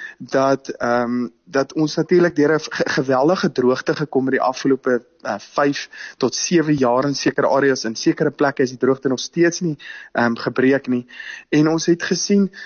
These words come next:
dat, ehm, ons baie minder diere, ehm, in die mark tans het, of baie minder, ja, eh, aanbod natuurlik in die mark tans het as wat ons almal verwag het.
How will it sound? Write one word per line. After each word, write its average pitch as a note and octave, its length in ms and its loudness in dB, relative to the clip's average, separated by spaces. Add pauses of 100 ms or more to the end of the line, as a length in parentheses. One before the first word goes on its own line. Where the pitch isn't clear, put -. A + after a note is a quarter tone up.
(320)
dat, C3+ 440 2
ehm, B2 680 0 (120)
ons C#3 280 -4
baie C3+ 320 2
minder C#3 560 0
diere, B2+ 480 0
ehm, G#2+ 240 -6
in C3+ 120 -4
die C3 80 -2
mark B2 380 -2
tans C3+ 240 -2
het, C3 180 -8
of - 140 -14
baie C#3 220 0
minder, D3 340 -2
ja, A#2+ 280 0
eh, B2+ 200 0
aanbod D3+ 420 0
natuurlik C3+ 500 -4
in B2 140 -8
die B2+ 80 -2
mark A#2+ 400 -2
tans C3 240 0
het A#2 180 -4 (380)
as B2+ 200 -2
wat C3 180 -2
ons C3 120 -4
almal C3+ 240 0
verwag A2+ 440 -2
het. B2 160 -4